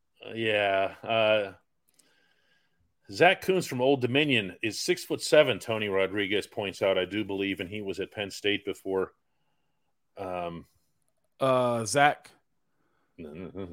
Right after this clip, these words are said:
Speaker 2: Was he, was he there? Uh, I gotta look that up. You, you, you're giving me a name that I don't know too much about, so I'm not
Speaker 1: Yeah,
Speaker 2: even gonna
Speaker 1: William,
Speaker 2: fake that
Speaker 1: Wil-,
Speaker 2: one with you.
Speaker 1: Wil-, no. <laughs> William
Speaker 2: Yeah.
Speaker 1: McDuffie says, "I still think it's up to the players to execute." I'm sorry, William, you can, you can tell yourself that if you want, but football is the most,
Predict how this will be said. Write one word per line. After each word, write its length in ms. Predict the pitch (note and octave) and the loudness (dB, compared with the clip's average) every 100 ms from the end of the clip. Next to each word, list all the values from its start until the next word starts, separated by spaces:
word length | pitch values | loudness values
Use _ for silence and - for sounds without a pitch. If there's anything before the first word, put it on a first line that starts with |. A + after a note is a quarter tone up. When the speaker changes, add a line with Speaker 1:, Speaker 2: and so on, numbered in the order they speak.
| E2+ | -6
Speaker 2:
Was 200 | C3 B2 | -4 -2
he, 160 | C#3 C#3+ | -4 0
was 200 | D3 D3 | 2 2
he 60 | |
there? 320 | D3+ E3 E3 D3+ | 6 6 6 6
Uh, 40 | |
I 360 | C#3+ C#3+ D3 E3 | 8 8 8 8
gotta 220 | D3 C#3 | 6 2
look 260 | B2 A#2+ | 0 -2
that 180 | C3 B2 | -2 2
up. 180 | C3 A#2 | 2 2
You, 160 | C#3 D3 | 0 0
you, 240 | C#3+ D3 | 0 0
you're 200 | C3+ C#3+ | 2 0
giving 280 | C#3 C#3+ C#3 | 2 2 2
me 100 | C#3 | 4
a 120 | C3+ | 4
name 300 | B2+ B2+ B2+ | 4 2 2
that 100 | A#2+ | 2
I 180 | B2+ C3 | 2 2
don't 120 | B2 | 2
know 120 | B2 | 0
too 160 | A#2+ C3 | 0 0
much 240 | B2 A#2+ | 0 0
about, 320 | A#2+ A#2+ B2+ A#2+ | 0 2 2 4
so 100 | B2+ | 8
I'm 80 | |
not 160 | A2+ A2 | 12 12
Speaker 1:
Yeah, 60 | A2 | 10
Speaker 2:
even 100 | A2+ | 10
gonna 100 | C#3+ | 8
Speaker 1:
William, 180 | D3 C#3 | 8 6
Speaker 2:
fake 140 | C3 C3+ | 4 6
that 100 | C3+ | 6
Speaker 1:
Wil-, 100 | - | 6
Speaker 2:
one 60 | A#2 | 2
with 220 | A#2 - | 0 -2
you. 160 | A#2 G2+ - | -6 -6 -10
Speaker 1:
Wil-, 180 | A#2 A2+ | -8 0
no. 420 | B2+ A#2+ A#2 A2+ - - | 4 6 6 4 0 2
<laughs> 240 | - F#3+ - | 4 6 10
William 360 | G#3+ A3 A3 | 12 12 12
Speaker 2:
Yeah. 220 | F#3+ D3 E3+ | 12 10 6
Speaker 1:
McDuffie 480 | - F#3 F#3+ E3+ | 10 10 10 6
says, 320 | C3 D3+ B2+ - - - - | 2 4 4 0 -18 -20 -6
"I 60 | - | -6
still 240 | - F3 | 0 0
think 220 | - C#3+ B2+ | 0 -2 -4
it's 140 | A#2+ | 0
up 140 | B2+ - | 0 0
to 80 | |
the 80 | A2 | -4
players 420 | - B2+ C3 A2 | -2 0 0 -2
to 120 | - G#2+ | -2 -2
execute." 500 | A#2+ A#2 - G2+ E2+ _ _ _ - | -2 -6 -6 -6 -6 _ _ _ -8
I'm 120 | F#3+ | -6
sorry, 520 | - C#3+ C3 A#2+ A#2+ - | 2 6 6 4 0 -4
William, 380 | D3 D#3+ D3 D3+ | 0 2 2 0
you 160 | F#3+ | -6
can, 220 | G3+ E3+ - | -6 -8 -8
you 120 | G#3+ | -12
can 160 | - C#3+ | -10 -2
tell 200 | D#3 D3 | 0 2
yourself 440 | C#3 B2+ A#2+ A#2 | -2 -2 -2 0
that 200 | A#2+ G#2+ | 0 0
if 120 | G2 G#2+ | -2 -8
you 80 | |
want, 240 | G2 F#2+ F#2 | -6 -6 -6
but 100 | - | -12
football 520 | - F3 E3+ C#3+ C3 | -6 -4 2 4 4
is 100 | A2 | 0
the 80 | - | -6
most, 380 | G#2+ G2+ - - | -6 -6 -6 -16